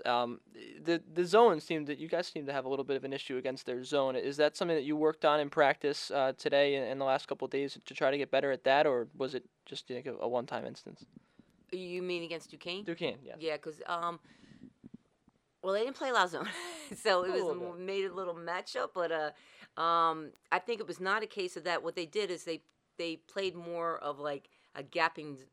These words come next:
Speaker 2: man-to-man defense. So it can, I can see where somebody would see that as a zone.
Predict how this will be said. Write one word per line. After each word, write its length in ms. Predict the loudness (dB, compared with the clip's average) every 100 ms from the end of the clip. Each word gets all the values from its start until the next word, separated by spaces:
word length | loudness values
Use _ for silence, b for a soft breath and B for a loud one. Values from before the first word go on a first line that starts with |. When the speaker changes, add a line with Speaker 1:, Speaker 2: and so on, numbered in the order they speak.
| _
Speaker 2:
man-to-man 540 | -14 -8 -8 -8 -8 -10
defense. 380 | -14 -16 -18 -10
So 100 | -8
it 140 | -8
can, 160 | -10 -8
I 80 | -8
can 140 | -10
see 220 | -12 -10
where 260 | -6 -2 -4
somebody 300 | -6 -12 -10
would 180 | -10 -14
see 220 | -12 -6
that 120 | -6
as 140 | -6 -10
a 100 | -12
zone. 340 | -8 -8 -8